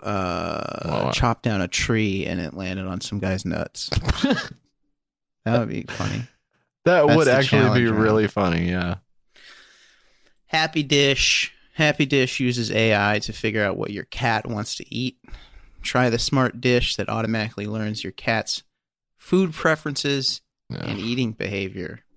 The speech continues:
Speaker 1: Um, <clears throat> so this is a little, uh, base station that has a ca-, a cat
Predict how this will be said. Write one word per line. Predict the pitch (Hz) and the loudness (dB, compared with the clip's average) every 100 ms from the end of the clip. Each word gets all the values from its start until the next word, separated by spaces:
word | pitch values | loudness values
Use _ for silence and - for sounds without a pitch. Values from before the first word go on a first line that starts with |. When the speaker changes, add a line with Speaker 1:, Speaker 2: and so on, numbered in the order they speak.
| _ _ _ _ _ _ _ _ _ _ _ _ _ _ _ _ _ _ _ _ | _ _ _ _ _ _ _ _ _ _ _ _ _ _ _ _ _ _ _ _
Speaker 1:
Um, | 123 127 131 127 127 123 123 120 - 208 196 196 | -4 -2 0 0 0 0 -2 -2 -2 -2 4 4
<clears throat> | 156 135 127 | 2 -2 -10
so | - 139 | -2 0
this | 135 | 2
is | 143 135 | 0 0
a | |
little, | 123 139 139 127 117 | 2 4 4 4 4
uh, | 110 107 | 2 0
base | - 127 139 | 2 2 2
station | - 135 135 - 131 | 0 2 2 2 0
that | 120 107 | 0 0
has | 107 110 107 | 0 0 -2
a | 101 92 90 - - - | 0 0 0 -2 -6 -6
ca-, | - 85 95 | -2 2 0
a | |
cat | - 135 123 - | 0 2 2 0